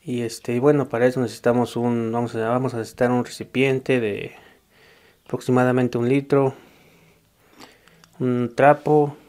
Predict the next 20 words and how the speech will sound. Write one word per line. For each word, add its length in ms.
un 80
trapito 540
y 120
un, 180
este, 480
una 180
llave 320
o 140
un 320
dado. 320
Si 440
en 380
su 160
caso 260
tienen 260
el 140
dado, 340
pues 280
un 120
dado. 300